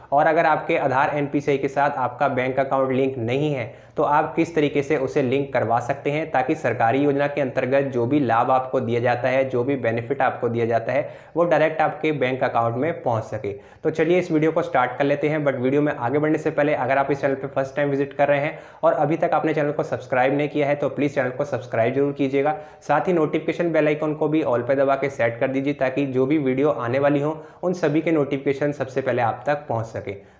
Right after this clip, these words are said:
तो चलिए शुरू करते हैं। सबसे पहले मैं आपको बताऊंगा कि किस तरीके से आप चेक करोगे कि आपके आधार एनपीसीआई के साथ आपका बैंक अकाउंट लिंक है या फिर नहीं।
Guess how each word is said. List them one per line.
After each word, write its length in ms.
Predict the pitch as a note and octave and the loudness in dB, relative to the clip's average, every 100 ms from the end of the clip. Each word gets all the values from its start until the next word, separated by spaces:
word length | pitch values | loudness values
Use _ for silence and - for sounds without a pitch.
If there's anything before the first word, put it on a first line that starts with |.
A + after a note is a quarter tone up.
| - | -2
तो 80 | - | 0
चलिए 520 | D3 D3 D#3 D#3 - - | 2 2 0 -4 -16 -8
शुरू 160 | B2 G#2 | -4 -4
करते 320 | G2 G2 G2+ | -6 -8 -12
हैं। 200 | G2 - - _ _ - | -14 -16 -20 _ _ -4
सबसे 200 | D#3 - | 0 2
पहले 180 | F3+ F3 | 4 4
मैं 100 | E3+ | 4
आपको 200 | E3 - | 2 -2
बताऊंगा 300 | D#3 C#3+ D#3 | 0 2 2
कि 120 | E3 | 2
किस 220 | D#3+ D3 | -2 -2
तरीके 240 | D3 C#3+ D3+ | 0 0 0
से 120 | D#3 | 2
आप 120 | D3+ | 2
चेक 260 | D3 B2+ B2 | 2 0 2
करोगे 280 | B2+ C3+ C#3 | 2 4 0
कि 140 | D#3 | 0
आपके 340 | C3 B2 C#3 C#3 | 0 0 -2 -2
आधार 340 | C3+ A#2+ B2+ | 2 2 2
एनपीसीआई 460 | C3+ B2+ C3+ C3 C3 | 0 -2 -2 0 0
के 100 | B2 | 0
साथ 280 | B2+ B2 B2+ | 0 2 0
आपका 220 | - B2+ | 0 0
बैंक 300 | A#2+ A#2+ B2 | 0 0 0
अकाउंट 320 | A#2+ A#2+ A#2+ | 2 0 2
लिंक 200 | A#2+ A#2 | -2 -2
है 240 | A2+ B2 D3 | -2 0 2
या 140 | A#2+ | 0
फिर 180 | - C#3 | 0 -2
नहीं। 280 | B2 A2 | 0 -2